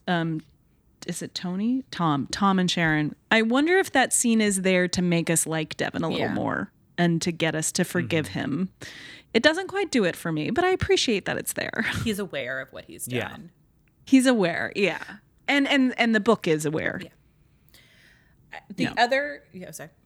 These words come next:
Speaker 3: But it, it, were you guys hoping for a, a, a more of a grovel?
Speaker 2: Yeah.
Speaker 3: Do you guys like a good grovel scene?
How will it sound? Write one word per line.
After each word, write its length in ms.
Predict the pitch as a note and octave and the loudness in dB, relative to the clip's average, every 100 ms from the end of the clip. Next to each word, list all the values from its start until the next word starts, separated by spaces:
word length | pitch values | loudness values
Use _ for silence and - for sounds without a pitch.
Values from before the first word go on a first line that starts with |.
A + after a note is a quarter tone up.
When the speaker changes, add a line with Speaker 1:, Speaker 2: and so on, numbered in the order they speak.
| _ | _
Speaker 3:
But 160 | - D3 E3+ | -2 0 2
it, 160 | D3 - | 2 2
it, 160 | D3+ - _ | -2 -4 _
were 100 | C#3+ | -4
you 160 | D3+ D#3+ | -2 0
guys 240 | D#3+ D#3 D3+ | 2 2 2
hoping 300 | D#3 D3+ C#3 | 0 0 -2
for 220 | - C#3 | 0 2
a, 100 | B2 B2 | 2 2
a, 120 | C3 | 0
a 40 | C3 | 0
more 220 | C3+ B2+ | 2 4
of 80 | A#2 | 4
a 40 | |
grovel? 460 | A2 A2 A2 D#3 A#2 | 0 2 4 4 2
Speaker 2:
Yeah. 80 | A2 _ _ _ _ _ _ _ | -4 _ _ _ _ _ _ _
Speaker 3:
Do 100 | - | -6
you 60 | A#2+ | 0
guys 260 | B2+ A2+ | 2 2
like 260 | B2 B2 A#2+ | 2 2 2
a 60 | A#2+ | -2
good 240 | C3+ A#2 | -2 -2
grovel 440 | B2+ B2 A#2+ B2 | 2 4 4 2
scene? 520 | A#2 - B2 A#2+ B2+ | -2 -2 -2 -2 -4